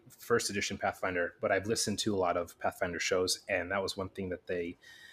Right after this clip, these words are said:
um, it seems like it's just like, okay, well, every time wherever you move, you're always fighting similarly leveled, uh,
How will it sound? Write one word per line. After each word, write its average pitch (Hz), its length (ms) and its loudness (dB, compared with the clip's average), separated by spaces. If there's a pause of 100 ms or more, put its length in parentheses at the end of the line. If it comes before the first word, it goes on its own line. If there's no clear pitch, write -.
(160)
um, 92 260 2
it 90 120 0
seems 139 240 6
like 117 120 6
it's - 120 -2
just - 160 2
like, 101 160 0
okay, 113 240 6
well, 101 180 4 (120)
every 123 260 4
time 117 420 2
wherever 113 260 4
you 101 140 0
move, 110 400 4
you're 104 120 2
always 98 240 2
fighting 90 440 2 (420)
similarly 104 600 4
leveled, 95 640 2 (920)
uh, 85 240 -2